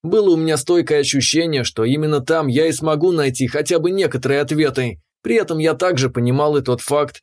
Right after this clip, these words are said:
что ситуация сейчас сложилась именно таким образом, что по-другому действовать у меня просто не получится. Этот взгляд был хоть и рассерженным, и в чем-то недовольным,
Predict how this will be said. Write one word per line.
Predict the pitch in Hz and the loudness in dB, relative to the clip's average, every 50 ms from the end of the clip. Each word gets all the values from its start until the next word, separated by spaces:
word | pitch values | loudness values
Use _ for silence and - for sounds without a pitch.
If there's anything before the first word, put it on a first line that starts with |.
| _ _ - | _ _ -14
что | - - 233 214 | -6 -2 0 0
ситуация | - - 165 127 143 147 151 165 170 - - 131 120 | 0 0 -2 0 2 2 2 2 2 0 0 -2 -2
сейчас | 120 - 127 117 - 120 110 - | -2 -4 -4 -2 -2 -2 -2 -2
сложилась | - 120 120 117 107 147 156 151 139 135 - | -2 -2 -2 -2 0 0 0 0 -2 -2 -2
именно | 185 180 165 151 139 135 | -2 -2 -2 -2 -2 -2
таким | - 131 127 143 147 135 135 | -2 -4 -4 -2 -2 0 0
образом, | 151 160 147 151 147 127 143 147 139 127 - - _ _ _ | 0 0 0 0 0 0 0 -2 -2 -6 -10 -14 _ _ _
что | - - - 220 | -8 -4 -2 -2
по-другому | - 170 143 151 147 131 120 156 180 170 156 139 | -2 -2 0 0 0 2 2 2 2 2 0 0
действовать | 117 113 143 160 156 - - 151 147 139 - - - - | 0 0 0 0 0 -2 -2 0 0 0 -2 -4 -10 -6
у | 214 | -4
меня | 214 208 190 170 139 | -2 0 0 0 0
просто | 135 175 185 165 127 - 151 | 0 0 0 0 0 -2 -2
не | 139 139 | -2 -2
получится. | 127 156 160 165 165 160 143 - 127 123 - 135 127 110 95 - _ _ _ _ | 0 0 2 2 2 2 0 -2 -4 -4 -2 -4 -4 -4 -6 -12 _ _ _ _
Этот | - 175 175 175 170 127 | -6 -2 -2 -2 -2 -2
взгляд | 117 113 113 104 123 147 165 170 156 117 | -2 -4 -2 0 0 0 2 0 0 0
был | 117 151 175 170 | 2 2 2 2
хоть | - - 180 165 - - | 2 2 0 0 0 0
и | 160 | 0
рассерженным, | 147 139 127 - - 160 175 180 160 139 151 147 135 127 110 - - | 0 -2 -2 -2 0 0 0 0 0 0 0 0 0 -2 -2 -4 -6
и | - 110 | -8 -8
в | 101 - | -6 -4
чем-то | - 147 165 160 135 139 | -2 -2 0 0 0 -2
недовольным, | 139 143 139 117 131 123 117 120 143 165 165 151 143 135 127 - | -2 0 0 0 0 0 2 2 2 2 2 2 0 -2 -4 -4